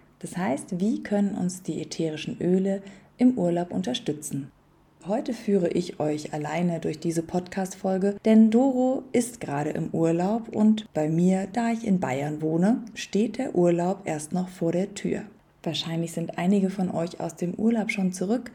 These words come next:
aber nach dem Urlaub ist vor dem Urlaub. Also erstmal eine kleine Auswahl, welches Öl muss denn wirklich unbedingt mit in den Urlaub?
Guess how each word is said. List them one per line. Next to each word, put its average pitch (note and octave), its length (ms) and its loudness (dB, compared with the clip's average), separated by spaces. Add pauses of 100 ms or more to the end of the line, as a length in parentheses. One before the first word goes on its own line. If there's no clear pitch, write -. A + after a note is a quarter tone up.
(120)
aber G#3+ 560 4 (360)
nach F3+ 420 -2
dem A#3+ 300 4
Urlaub F3+ 540 4
ist - 240 -6
vor G#3+ 240 2
dem D3+ 180 -2
Urlaub. D#3+ 500 -2 (600)
Also C#3 340 0
erstmal B3+ 360 2
eine F3+ 220 2
kleine E3 440 -4
Auswahl, F#3+ 680 2 (140)
welches G3+ 600 2 (200)
Öl F3 280 8
muss E3+ 280 0
denn E3 220 -2
wirklich D#3+ 560 -2
unbedingt F#3 640 10
mit D#3+ 160 -6
in C#3+ 160 -6
den C#3+ 180 -8
Urlaub? C#3+ 320 -4